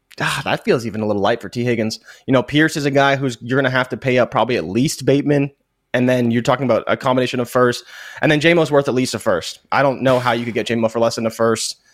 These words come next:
That package of players for what he gave up, I think it's great. If it's tight end premium, I don't love giving up Njoku, but I'll find another tight end. But I think the combination of these three players definitely outweighs the two picks, Bateman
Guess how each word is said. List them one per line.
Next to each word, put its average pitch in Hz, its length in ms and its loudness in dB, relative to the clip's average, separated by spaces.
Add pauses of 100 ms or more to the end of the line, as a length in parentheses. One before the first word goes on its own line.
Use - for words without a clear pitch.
(220)
That 143 200 2
package 151 340 -2
of 131 100 -8
players 139 380 2
for - 80 -6
what 131 140 2
he 127 40 -2
gave 127 220 2
up, 131 420 2
I 117 120 0
think 127 160 -4
it's 107 120 -6
great. 117 360 0
If 120 100 2
it's 135 100 -4
tight 185 200 0
end 175 160 0
premium, 165 320 2
I 147 80 2
don't 117 260 0
love 123 300 0
giving 180 160 0
up 185 80 0
Njoku, 196 500 2 (540)
but 131 340 2
I'll 120 100 2
find 131 220 0
another 113 200 0
tight 113 200 0
end. 101 300 0
But 117 80 2
I 120 60 2
think 123 220 -2
the 120 160 2 (440)
combination 147 480 0
of 117 80 -2
these 135 180 0
three 139 160 -2
players 139 540 0 (400)
definitely 135 400 2
outweighs 117 500 2
the 117 80 -6
two 127 240 -4
picks, - 440 -2
Bateman 113 540 -2